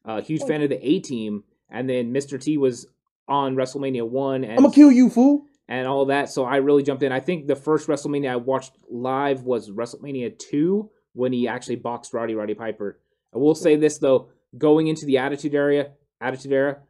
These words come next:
Speaker 1: my favorite wrestler became Triple H. That is my favorite wrestler to this day, even though he doesn't wrestle anymore.
Speaker 2: Triple H?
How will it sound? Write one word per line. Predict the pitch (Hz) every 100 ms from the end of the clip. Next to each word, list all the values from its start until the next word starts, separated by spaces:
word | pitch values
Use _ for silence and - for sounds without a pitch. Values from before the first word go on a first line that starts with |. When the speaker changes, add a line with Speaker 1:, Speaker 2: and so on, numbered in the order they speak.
| -
Speaker 1:
my | 104
favorite | 143 139
wrestler | 131 127 127
became | 127 117 107
Triple | 117 98 107
H. | 131 135 - _ _
That | 127
is | 127
my | 127
favorite | 123 131 117
wrestler | 117 113 120 113 107
to | - 127
this | 113
day, | 107 117
even | 117 117
though | 110
he |
doesn't | 107 104 101
wrestle | 101 - 113
anymore. | 110 117 117 -
Speaker 2:
Triple | 185 165
H? | 165 165